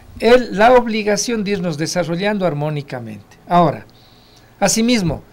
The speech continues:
habían las direcciones provinciales y ahí vuelta había un centralismo en la capital de cada provincia. Por ejemplo, Azuay como que tenía más predilección para servir a Cuenca,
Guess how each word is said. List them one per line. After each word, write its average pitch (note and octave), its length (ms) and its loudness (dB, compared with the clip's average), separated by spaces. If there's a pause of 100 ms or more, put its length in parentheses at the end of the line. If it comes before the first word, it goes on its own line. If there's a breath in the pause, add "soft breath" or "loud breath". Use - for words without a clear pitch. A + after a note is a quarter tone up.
(260 soft breath)
habían G3+ 420 2
las F3+ 140 2
direcciones F#3+ 480 -2
provinciales F#3+ 720 0
y D#3+ 100 -2
ahí F#3+ 160 2
vuelta G3 300 0
había F3+ 240 0
un D#3+ 80 -2
centralismo G3 840 -4
en D#3 160 -6
la D3+ 120 -6
capital E3+ 500 -2
de D#3 120 -6
cada E3 340 0
provincia. F3 640 -6 (640 soft breath)
Por F3 160 0
ejemplo, F3+ 540 -2 (340 loud breath)
Azuay G3+ 480 4
como F3 260 0
que E3+ 140 -6
tenía F3+ 380 -2
más F#3 240 0
predilección F3+ 680 -2
para E3+ 220 -2
servir E3 360 -4
a D#3 100 -8
Cuenca, E3+ 480 -8